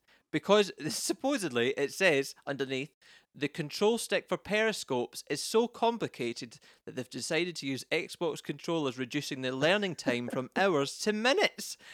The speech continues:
Speaker 1: Now, hear me out. If, <laughs> if periscopes for the Navy, right,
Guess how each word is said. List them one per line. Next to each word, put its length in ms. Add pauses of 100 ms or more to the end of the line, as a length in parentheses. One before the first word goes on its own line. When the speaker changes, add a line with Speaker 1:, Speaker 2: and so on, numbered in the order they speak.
(220)
Speaker 1:
Now, 260 (760)
hear 160
me 180
out. 140 (100)
If, 220
<laughs> 60 (200)
if 280
periscopes 920 (380)
for 180
the 160
Navy, 560 (420)
right, 300